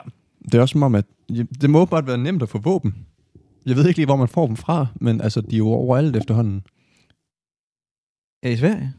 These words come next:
Speaker 1: I Sverige?
Speaker 2: Ja, jeg forstår det heller ikke, fordi det er fuldstændig sindssygt. Og den sidste, sådan, man lige har hørt om, der blev dræbt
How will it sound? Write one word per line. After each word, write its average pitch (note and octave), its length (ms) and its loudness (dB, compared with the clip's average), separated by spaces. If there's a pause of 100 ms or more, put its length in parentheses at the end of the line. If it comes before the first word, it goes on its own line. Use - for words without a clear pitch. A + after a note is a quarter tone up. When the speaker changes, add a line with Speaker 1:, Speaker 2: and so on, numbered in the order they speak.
(280)
Speaker 1:
I C3+ 80 6
Sverige? A2+ 460 4 (140)
Speaker 2:
Ja, D3+ 200 2
jeg B2+ 160 -2
forstår E3 220 2
det C3+ 100 2
heller E3 160 2
ikke, A#2+ 80 -4
fordi A#2+ 140 -6
det G#2+ 280 -4
er F#2 100 -6 (200)
fuldstændig D#3+ 220 -4
sindssygt. C3 340 -6 (360)
Og B2 80 -4
den A#2+ 80 -2
sidste, C3 540 -4 (140)
sådan, A2+ 320 -2
man G#2+ 140 0
lige G#2+ 160 -2
har A2+ 80 0
hørt D#3+ 240 2
om, B2 140 0
der A2 80 -4
blev G2+ 320 -6
dræbt - 400 -8